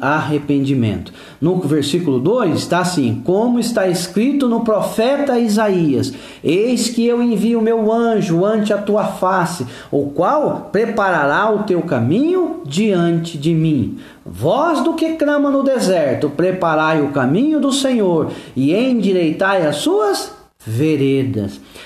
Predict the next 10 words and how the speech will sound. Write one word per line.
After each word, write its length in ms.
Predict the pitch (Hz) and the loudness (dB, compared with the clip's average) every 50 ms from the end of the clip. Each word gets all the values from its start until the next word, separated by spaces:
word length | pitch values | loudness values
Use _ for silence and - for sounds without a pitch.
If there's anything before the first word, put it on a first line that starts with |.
| - - - | -20 -10 -4
Apareceu 760 | - 113 120 120 160 156 151 147 147 139 - - 147 143 135 | -4 -2 -2 0 0 0 0 0 0 0 0 0 0 0 2
João 220 | 110 123 127 127 | 2 0 0 0
Batista 580 | 123 131 147 - - - 240 262 240 277 - 170 | 0 0 0 0 0 0 0 0 0 0 0 0
no 100 | 151 139 | 0 0
deserto 640 | 123 127 120 113 113 131 175 214 240 226 208 208 180 | 2 0 0 2 2 2 2 2 0 0 0 0 -2
e 60 | 165 | -2
pregando 540 | 165 180 165 160 139 139 156 160 156 147 143 | 0 0 0 0 0 0 0 2 2 2 0
o 20 | |
batismo 640 | 131 143 135 131 135 - - 196 185 147 143 139 139 | 0 0 0 -2 -2 -2 0 0 0 0 0 0 0
de 480 | 135 147 247 302 349 - 349 - - | 0 0 0 0 0 0 -2 -4 -8